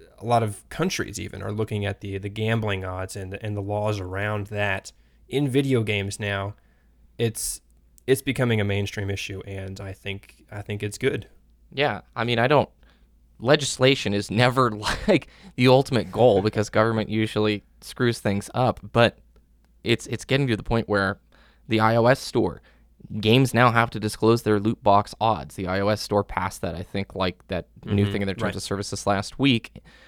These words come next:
Speaker 2: China has that in law for a while now. The loot boxes have to disclose their odds. Now, certain games like Overwatch can get around that by, um, when you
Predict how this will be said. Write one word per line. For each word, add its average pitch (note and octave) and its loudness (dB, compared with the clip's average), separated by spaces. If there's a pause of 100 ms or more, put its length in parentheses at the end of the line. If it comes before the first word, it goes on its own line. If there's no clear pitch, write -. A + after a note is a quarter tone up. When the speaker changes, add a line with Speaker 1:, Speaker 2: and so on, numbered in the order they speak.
Speaker 2:
China C#3+ 2
has G#2 -2
that G2+ 2 (240)
in G#2 0
law F#2+ 2 (680)
for - 2
a G#2 6
while A#2+ 6
now. F2+ -6
The - -4
loot G#2+ 4
boxes G#2 -2
have F#2 -8
to F#2+ -10
disclose G2 -4
their - -4
odds. F#2+ 0
Now, A2+ 6
certain A#2+ 2
games G#2+ 2
like G2+ -6
Overwatch G#2+ 2 (260)
can G#2+ 0
get G2+ 2
around F#2+ 0
that A2+ 4
by, F#2+ -2 (440)
um, F2 -6
when F#2+ -4
you F#2 -2